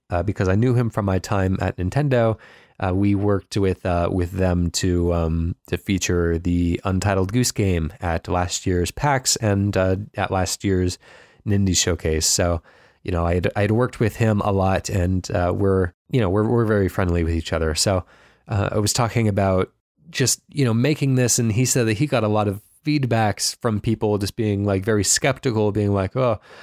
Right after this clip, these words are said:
how are you ever going to market a standalone handheld and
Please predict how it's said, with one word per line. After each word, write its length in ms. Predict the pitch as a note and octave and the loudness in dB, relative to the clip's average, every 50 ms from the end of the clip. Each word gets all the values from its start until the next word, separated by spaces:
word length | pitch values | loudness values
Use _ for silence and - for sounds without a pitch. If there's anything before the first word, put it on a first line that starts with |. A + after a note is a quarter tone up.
| - - - _ | -20 -20 -14 _
how 140 | - B2+ C3 | -2 0 0
are 100 | C3 B2+ | 2 2
you 140 | A#2+ A#2+ | 2 2
ever 180 | B2 B2 A#2+ B2 | 2 2 0 0
going 320 | A2+ A#2+ A2+ A2+ A2 A2 G2+ | 2 2 2 2 2 0 0
to 360 | - A#2 A2 G#2 G2+ G2 G2 - | 0 2 2 2 2 0 0 0
market 640 | G#2 G2+ G2+ G2+ G#2 A2 G#2 - A#2 G2+ G2+ - - | 0 0 2 2 2 0 0 0 0 0 0 -2 -2
a 220 | - G#2 F#2+ F#2 F#2 | -2 0 2 2 0
standalone 880 | F#2 - - - - A2 A2 A2+ G#2+ G#2+ G2+ G2+ G#2 G#2+ G#2 G2 F#2+ | 0 0 0 0 0 0 2 2 2 2 2 2 2 2 2 2 0
handheld 800 | F#2 - - A2+ A2 G#2+ G#2+ G#2 F#2+ G2+ F2+ F2+ F2+ F#2 F2+ - - - - - - - - _ _ C3 | 0 0 0 0 0 0 0 0 2 2 2 2 2 0 0 -2 -6 -14 -20 -20 -20 -20 -20 _ _ -2
and 400 | B2 A2+ G#2+ G#2+ A2 G#2 - | 0 2 2 2 2 0 -2